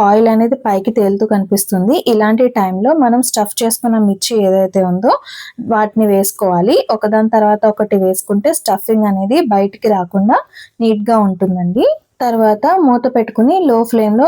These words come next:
ఒక ఐదు నిమిషాల పాటు ఉడికించుకోవాలి. ఐదు నిమిషాల తర్వాత మూత తీసి చూసుకున్నట్లయితే మిర్చి అనేది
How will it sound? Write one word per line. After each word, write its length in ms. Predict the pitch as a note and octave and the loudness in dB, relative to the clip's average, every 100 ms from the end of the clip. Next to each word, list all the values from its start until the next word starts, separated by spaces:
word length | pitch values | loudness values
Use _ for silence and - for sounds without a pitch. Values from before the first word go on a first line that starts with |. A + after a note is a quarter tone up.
| - | 0
ఒక 180 | - A#3+ | -2 0
ఐదు 100 | G#3 G3 | 0 0
నిమిషాల 340 | G3+ A#3+ A3+ A#3 | -2 -2 -2 0
పాటు 180 | A3+ A3+ G#3+ | -2 0 -2
ఉడికించుకోవాలి. 840 | F#3 G3+ G3 - F#3+ F3 F3 C#4 C#5+ - - - A3 | 0 -2 -2 -2 -2 0 0 0 -2 -8 -20 -4 -2
ఐదు 120 | A3+ A3+ | 0 0
నిమిషాల 320 | A3 A#3+ A#3 A3+ | 0 0 0 0
తర్వాత 340 | G3+ G3 G3 D#4 E4 | 0 0 0 0 2
మూత 300 | A3+ A3 A#3 | 0 0 0
తీసి 180 | A#3 A3+ - | 0 0 -2
చూసుకున్నట్లయితే 800 | G#3 - G#3+ G3+ F#3+ F#3 F#3 D4+ C4+ | -2 -2 -2 -2 0 -2 0 2 2
మిర్చి 280 | G#3+ - A#3 | 0 -4 -4
అనేది 260 | G#3 G#3 | 0 0